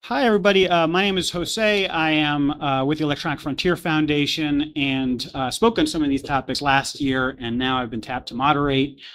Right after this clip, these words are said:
Um, and so I'm, uh, just by way of a little explanation,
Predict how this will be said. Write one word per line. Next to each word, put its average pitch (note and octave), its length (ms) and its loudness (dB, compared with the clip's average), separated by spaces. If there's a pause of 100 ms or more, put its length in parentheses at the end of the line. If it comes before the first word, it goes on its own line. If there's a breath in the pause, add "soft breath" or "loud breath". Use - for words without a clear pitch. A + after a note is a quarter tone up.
(180 loud breath)
Um, C3 340 2
and C3 280 -2
so C3+ 560 2
I'm, C#3 400 -2 (340 soft breath)
uh, C3+ 240 -4 (160)
just F#3 200 0
by D#3+ 160 8
way E3 200 6
of D#3 100 2
a - 20 0
little D3+ 240 2
explanation, E3+ 720 0